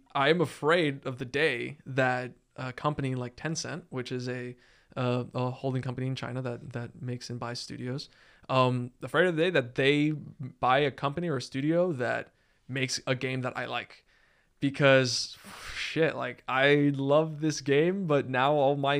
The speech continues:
money, my money is in part going to funding a company that is an organ of the C C P. Shit. You know, so now what, like, do, you know, what, what do I do? What do I do now, right? 'Cause is,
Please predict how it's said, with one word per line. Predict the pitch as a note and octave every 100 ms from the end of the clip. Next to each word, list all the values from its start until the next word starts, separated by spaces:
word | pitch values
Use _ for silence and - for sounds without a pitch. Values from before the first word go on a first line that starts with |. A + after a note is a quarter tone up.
| C3
money, | B2 B2 D3 E3 C3+
my | C3+
money | D3 D3+ D#3
is | C3+
in | C3 B2+
part | C3+ C#3 - D3
going | B2+ C3
to | B2 B2+ B2+ B2 - - _ _
funding | _ B2+ C3+ C3+ C3 C3 B2+ -
a | B2+
company | B2+ D3 D#3+ D#3 D#3+
that | C3 B2+ -
is | B2+ B2 A#2
an | B2+ B2+
organ | C3 B2+ B2 B2
of | B2+
the | A#2
C | A#2+ B2
C | A#2
P. | - - _ _ _ _ _ _ _ _ _ _ _
Shit. | - - B2 - - _ _ _ _ -
You | A#2+
know, | A2 B2
so | B2 C3+
now | C#3 D3 C#3+
what, | C#3 C#3+ C#3+ _ _
like, | B2+ A#2 - _ _ _ _ _ _ _ _
do, | C#3 A2+
you | C3+
know, | B2
what, | B2 B2+ C#3 C#3
what | B2+ B2+
do | C3+
I | C3+
do? | C3 C3 B2+ B2
What | B2 B2+
do |
I | B2
do | A#2+
now, | A2+ G#2 F#2
right? | A#2+ B2 B2+
'Cause | B2 -
is, | C3+